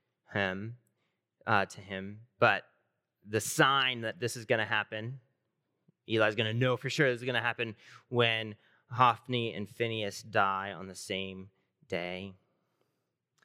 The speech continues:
So God's punishment, it seemed slow in coming, but now that it's here, it is, uh, strong. Even jump forward a couple sentences, the last, the last verse,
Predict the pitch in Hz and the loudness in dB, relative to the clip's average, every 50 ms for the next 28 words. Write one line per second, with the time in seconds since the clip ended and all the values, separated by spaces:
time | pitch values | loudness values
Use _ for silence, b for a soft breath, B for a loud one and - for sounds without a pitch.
0 | _ _ _ _ _ _ _ _ _ _ _ - - - 113 107 104 104 101 92 | _ _ _ _ _ _ _ _ _ _ _ -2 2 4 6 6 6 4 0 -2
1 | - - _ _ _ _ _ _ _ _ _ _ _ _ _ _ _ - 135 113 | -6 -10 _ _ _ _ _ _ _ _ _ _ _ _ _ _ _ 2 4 4
2 | 120 131 120 - - 160 151 135 123 - - 127 120 113 - - _ _ _ _ | 4 2 0 -2 -2 0 0 0 0 -2 -2 -2 -2 -2 -4 -8 _ _ _ _
3 | _ _ _ - 92 - - - 139 139 131 123 110 - - - - 127 123 120 | _ _ _ -12 -10 -10 -6 -2 0 0 2 0 0 -4 -6 -6 -2 2 2 4
4 | 123 127 131 143 147 151 143 151 139 143 151 160 165 165 160 - _ _ _ _ | 4 2 2 -2 -4 -4 -6 -6 -6 -6 -8 -10 -12 -14 -18 -20 _ _ _ _
5 | _ _ _ _ _ _ _ _ _ _ _ _ _ _ _ _ _ _ _ _ | _ _ _ _ _ _ _ _ _ _ _ _ _ _ _ _ _ _ _ _
6 | _ _ _ _ _ - 104 113 110 113 113 113 117 113 104 104 95 - - 120 | _ _ _ _ _ -2 0 2 4 4 2 2 2 0 -2 -4 -6 -8 -8 -4
7 | 107 107 113 120 127 139 139 - _ _ _ _ _ _ _ _ _ _ _ _ | -2 0 0 0 0 -4 -8 -16 _ _ _ _ _ _ _ _ _ _ _ _
8 | _ _ _ _ _ _ 113 110 - - - 98 104 98 101 101 95 - - - | _ _ _ _ _ _ 0 0 0 -2 -4 -4 -4 -2 -4 -6 -8 -12 -14 -16
9 | - _ _ _ _ _ _ _ - - - 65 62 62 - - - - - - | -20 _ _ _ _ _ _ _ -10 -8 -8 -8 -8 -8 -8 -8 -8 -8 -8 -6
10 | - 92 107 113 110 113 113 110 113 _ _ _ _ _ _ _ _ _ _ _ | -2 0 2 2 0 -2 -4 -10 -14 _ _ _ _ _ _ _ _ _ _ _
11 | _ _ _ _ _ _ _ _ _ _ _ _ _ _ _ _ _ _ - 123 | _ _ _ _ _ _ _ _ _ _ _ _ _ _ _ _ _ _ -2 0
12 | 123 120 127 110 123 123 87 - 131 123 120 117 - 131 120 123 113 - 123 107 | 2 2 2 2 0 -2 0 2 2 2 2 2 0 -4 -6 -6 -6 -6 -4 -4
13 | 107 107 101 104 107 110 117 117 - - - - - 113 110 113 113 117 - - | -4 -6 -6 -2 2 4 4 4 2 -2 -12 -10 -4 0 2 2 2 2 0 -2
14 | - 110 104 - | -6 -8 -8 -8